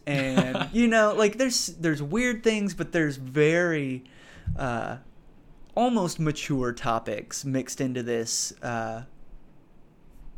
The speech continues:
Speaker 1: childlike game.
Speaker 2: Mm-hmm.
Speaker 1: Um,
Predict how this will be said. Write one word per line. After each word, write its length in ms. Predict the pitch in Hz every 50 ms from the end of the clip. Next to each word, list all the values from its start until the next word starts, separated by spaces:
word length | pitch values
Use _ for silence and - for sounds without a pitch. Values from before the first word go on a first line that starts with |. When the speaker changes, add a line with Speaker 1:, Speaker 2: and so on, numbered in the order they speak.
| - 139 - - - - 135 131 -
Speaker 1:
childlike 960 | - - - 123 120 120 127 131 139 135 131 120 117 120 107 107 104 - -
game. 520 | 117 120 117 117 117 107 - 113 113 120 123
Speaker 2:
Mm-hmm. 580 | - 139 135 113 107 117 113 110 - - - -
Speaker 1:
Um, 380 | 123 117 113 113 117 - 120 123